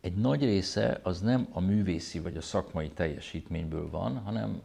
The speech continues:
ezekből a beszélgetésekből, vagy a sajtóból, vagy az interjúhelyzetekből, ami, ami azért nem igazán, ö, ö, helyes.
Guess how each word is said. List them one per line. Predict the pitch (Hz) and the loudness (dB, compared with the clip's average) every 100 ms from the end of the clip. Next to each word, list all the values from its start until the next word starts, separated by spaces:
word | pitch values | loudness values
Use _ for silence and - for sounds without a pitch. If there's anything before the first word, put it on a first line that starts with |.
| - | -8
ezekből | 107 98 78 85 87 | -6 -2 -2 0 -2
a | |
beszélgetésekből, | 82 - 78 78 78 - - - - 85 90 92 | -2 -4 -8 -8 -10 -10 -12 -10 -10 -8 -6 -4
vagy | 90 87 | -4 -4
a | |
sajtóból, | - 101 90 - 87 85 87 | -4 0 0 -2 -6 -4 -4
vagy | 82 82 | -4 -6
az | 80 | -6
interjúhelyzetekből, | 95 82 82 82 82 80 82 76 - - 85 82 - 101 - - - - - - - | -6 -4 -4 -4 -4 -6 -6 -8 -10 -10 -10 -12 -12 -14 -20 -20 -20 -20 -20 -20 -6
ami, | 92 101 101 98 95 - | -2 2 2 0 -2 -6
ami | 113 107 104 | -4 -2 0
azért | 104 110 107 139 | -2 0 -2 0
nem | 127 104 104 | -2 -2 -4
igazán, | 90 85 92 90 90 85 | -4 0 0 0 -2 -2
ö, | 85 82 87 87 - 90 | -2 -2 -4 -4 -4 -4
ö, | 85 | -2
helyes. | 92 80 - - - | -2 -2 -6 -12 -14